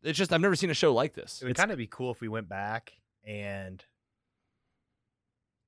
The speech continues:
Speaker 2: rated each one based on the show. You know what I mean?
Speaker 1: Yeah, yeah.
Speaker 2: Like, throw out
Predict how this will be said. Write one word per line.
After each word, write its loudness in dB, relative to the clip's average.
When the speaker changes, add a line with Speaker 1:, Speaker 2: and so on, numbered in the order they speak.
Speaker 2:
rated -2
each -12
one -4
based -10
on -10
the -20
show. -10
You -12
know -2
what -2
I -2
mean? -4
Speaker 1:
Yeah, 4
yeah. 0
Speaker 2:
Like, 4
throw 4
out 6